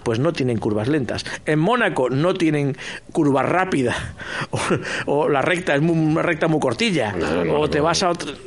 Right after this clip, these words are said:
Speaker 1: por ejemplo, mi, mi, mi amadísimo Jerez,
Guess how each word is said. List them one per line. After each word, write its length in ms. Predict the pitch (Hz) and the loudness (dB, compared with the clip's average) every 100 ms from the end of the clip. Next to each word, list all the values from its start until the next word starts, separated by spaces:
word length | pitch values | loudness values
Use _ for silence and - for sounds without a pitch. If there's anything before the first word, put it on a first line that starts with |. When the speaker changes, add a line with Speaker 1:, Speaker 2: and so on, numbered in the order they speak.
| 143 | -6
Speaker 1:
por 120 | 131 131 | -2 0
ejemplo, 300 | 190 185 139 151 143 | 0 0 0 0 0
mi, 140 | 160 147 | 0 0
mi, 160 | 151 | 0
mi 180 | 143 147 | 2 2
amadísimo 560 | 147 143 151 165 190 180 | 2 2 2 2 2 0
Jerez, 540 | - 190 226 226 - | 0 2 2 0 -6